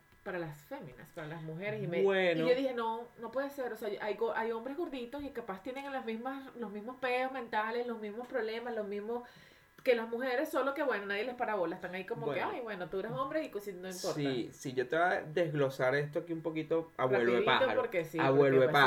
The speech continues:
Speaker 2: pájaro.
Speaker 1: viene después.
Speaker 2: Porque es como para dar un abreboca.
Speaker 1: Un abreboca.
Speaker 2: Me encantan los abrebocas.
Speaker 1: Ajá.
Speaker 2: Uy, qué rico.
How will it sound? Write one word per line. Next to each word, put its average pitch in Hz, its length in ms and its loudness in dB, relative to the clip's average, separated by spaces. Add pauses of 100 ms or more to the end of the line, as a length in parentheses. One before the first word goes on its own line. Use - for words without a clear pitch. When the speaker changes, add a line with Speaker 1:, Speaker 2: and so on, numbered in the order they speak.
Speaker 2:
pájaro. 110 160 4
Speaker 1:
viene 190 240 2
después. 165 540 -2
Speaker 2:
Porque 131 600 2
es - 120 -2
como 165 240 -2
para 151 180 6
dar 127 200 6
un 139 80 0
abreboca. 127 560 2
Speaker 1:
Un 156 80 -8
abreboca. - 560 -10
Speaker 2:
Me 117 80 -8
encantan 113 400 -4
los 147 100 -2
abrebocas. - 540 -6
Speaker 1:
Ajá. 151 640 -2
Speaker 2:
Uy, 156 120 12 (280)
qué - 120 -10
rico. - 280 -14